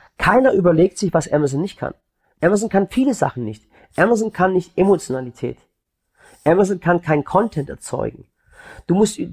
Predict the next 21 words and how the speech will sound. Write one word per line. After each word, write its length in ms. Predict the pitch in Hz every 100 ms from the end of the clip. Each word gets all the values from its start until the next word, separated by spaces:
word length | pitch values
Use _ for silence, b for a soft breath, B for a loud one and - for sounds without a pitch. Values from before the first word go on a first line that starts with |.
| 170 - -
das 100 | 156
ist 220 | 175 -
ein 80 | 175
Fehler 380 | - 233 254 -
von 120 | -
uns 180 | 185 156
Deutschen, 540 | 143 135 - - 226 B B -
dass 180 | 156 180
wir 100 | -
immer 200 | 214 220
versuchen, 300 | 170 165 180
jemanden 220 | 175 135
nachzuahmen, 680 | 135 175 - - 117 117 113 B B
anstatt 360 | 143 143 175 170
zu 100 | 160
überlegen, 560 | 147 143 165 190 143
was 240 | 160 196 -
kann 160 | 170
er 120 | 135
nicht, 320 | 127 175 208 _ B B -
dann 180 | 147